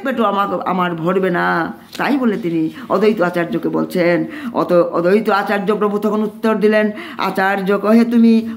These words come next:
হও তৈথিক সন্ন্যাসী, কবু ফল মূল খাও,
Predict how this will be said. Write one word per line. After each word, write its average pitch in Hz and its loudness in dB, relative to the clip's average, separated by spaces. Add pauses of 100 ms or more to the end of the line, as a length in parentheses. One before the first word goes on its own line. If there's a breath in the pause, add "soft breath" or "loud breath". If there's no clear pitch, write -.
হও 262 4
তৈথিক 254 -2
সন্ন্যাসী, 262 0 (400 loud breath)
কবু 294 2
ফল 262 0
মূল 247 4
খাও, 226 0